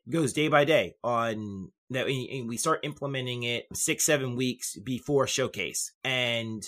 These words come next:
you know, on Monday, this is the plan. This is what we need to get done.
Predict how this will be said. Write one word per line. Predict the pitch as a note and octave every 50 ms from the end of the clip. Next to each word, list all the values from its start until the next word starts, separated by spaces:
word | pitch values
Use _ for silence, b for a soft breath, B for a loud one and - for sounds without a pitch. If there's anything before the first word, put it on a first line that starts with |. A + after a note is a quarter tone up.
| - -
you | - F3 F#3
know, | E3 E3 F#3 -
on | - A#2+ B2 B2
Monday, | A2+ A#2 B2+ C#3+ C#3+ C#3+ D3+ D#3+ F3+ F#3+ - - -
this | - F#2+ G2 G2 F#2+ G2+ D3 C3+ - -
is | C3+ A#2
the | C3 -
plan. | - - C#3 C3+ C3 B2+ C3 B2+ B2+
This | A#2+ B2 A#2 -
is | A#2+
what | A#2+ A#2+ A2
we | B2 A#2+
need | A#2 A#2
to | A2+
get | F#2+ G#2 G2 -
done. | - G2 D#2+ B1+ -